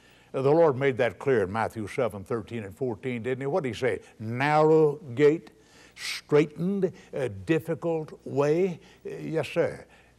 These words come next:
Uh, and Paul talks about girding up the loins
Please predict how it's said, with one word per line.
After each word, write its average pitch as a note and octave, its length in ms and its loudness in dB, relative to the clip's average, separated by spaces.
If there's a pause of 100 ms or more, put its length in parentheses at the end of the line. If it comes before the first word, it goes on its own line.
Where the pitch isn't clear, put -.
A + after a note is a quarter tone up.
Uh, B2+ 400 4
and B2 200 0
Paul D3+ 260 6
talks D3+ 280 2
about C3+ 360 2
girding D3+ 480 6
up D3+ 180 -2
the C3 120 0
loins D3+ 720 -2